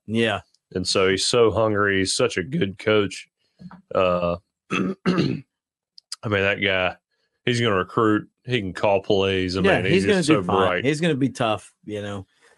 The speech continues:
Speaker 1: Alabama's got a guy that's pretty good, though, too. You
Speaker 2: Oh,
Speaker 1: know?
Speaker 2: yeah.
Speaker 1: And it's like, you,
Speaker 2: Hopefully
Speaker 1: this
Speaker 2: for a little bit longer.
Speaker 1: Yeah.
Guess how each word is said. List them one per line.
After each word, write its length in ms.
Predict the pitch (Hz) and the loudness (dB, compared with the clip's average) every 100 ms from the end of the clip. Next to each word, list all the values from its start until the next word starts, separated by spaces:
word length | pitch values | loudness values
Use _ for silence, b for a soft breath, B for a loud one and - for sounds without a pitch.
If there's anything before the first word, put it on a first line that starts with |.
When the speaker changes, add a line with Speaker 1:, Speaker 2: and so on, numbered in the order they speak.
| _ - | _ -2
Speaker 1:
Alabama's 520 | 147 160 156 147 131 | 0 2 4 4 2
got 200 | 139 117 | 2 0
a 40 | 107 | 0
guy 200 | 104 95 | -2 -4
that's 140 | 87 | -8
pretty 200 | - 92 | -12 -12
good, 220 | 80 82 | -12 -14
though, 140 | 71 80 | -14 -16
too. 300 | - 80 - _ - | -16 -18 -18 _ 0
You 80 | 147 | 4
Speaker 2:
Oh, 40 | |
Speaker 1:
know? 100 | 165 | 4
Speaker 2:
yeah. 240 | 127 117 107 | 4 4 2
Speaker 1:
And 180 | 120 | 2
it's 220 | 120 117 143 | 0 0 2
like, 300 | 127 117 131 | 2 0 0
you, 160 | 139 | 2
Speaker 2:
Hopefully 320 | 139 151 131 120 | 4 4 4 2
Speaker 1:
this 60 | |
Speaker 2:
for 120 | 127 117 | 2 4
a 40 | |
little 160 | 120 127 | 4 2
bit 120 | 127 | 2
longer. 380 | 131 131 120 107 | 2 2 2 2
Speaker 1:
Yeah. 260 | 160 180 | 2 2